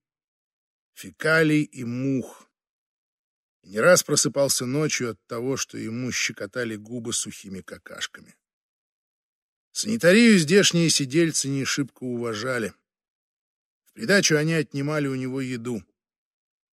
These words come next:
Тощие тюремные порции, и так три дня кряду.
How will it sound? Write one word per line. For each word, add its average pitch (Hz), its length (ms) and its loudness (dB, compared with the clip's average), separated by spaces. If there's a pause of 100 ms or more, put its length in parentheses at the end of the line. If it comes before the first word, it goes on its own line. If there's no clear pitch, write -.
(100)
Тощие 147 440 4
тюремные 143 520 0
порции, 120 800 2
и 90 40 -8 (480)
так - 240 -10
три 113 220 -12
дня 110 220 -10
кряду. 104 480 -8